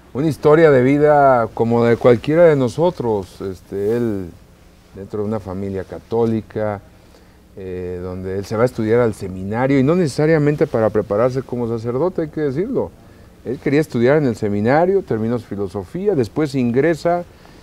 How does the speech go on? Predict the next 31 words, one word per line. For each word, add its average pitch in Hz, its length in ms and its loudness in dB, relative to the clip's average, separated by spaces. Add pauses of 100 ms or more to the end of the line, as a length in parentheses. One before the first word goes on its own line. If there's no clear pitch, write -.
(240)
a 104 80 -4
estudiar 127 720 2
la 127 100 2
licenciatura 101 720 -4
en 127 160 0
leyes, 127 600 0 (260)
que 92 100 -12
por 98 180 -10
cierto 117 260 -4
hay 120 60 2
una 123 140 4
anécdota 123 480 4
que 98 120 -4
no 107 140 -2
le 127 100 2
reconocían 101 640 -4
los 107 160 -4
estudios, 151 520 -2
tuvo 139 220 2
que 151 320 0 (400)
revalidarlos 117 1160 2
después, 120 580 0 (1040)
y, 123 360 2
y 120 120 0
desde 131 260 4
entonces 170 420 2
el 135 140 2
seminario 127 920 2
se - 360 -4
le 101 1080 0
conocía 120 920 0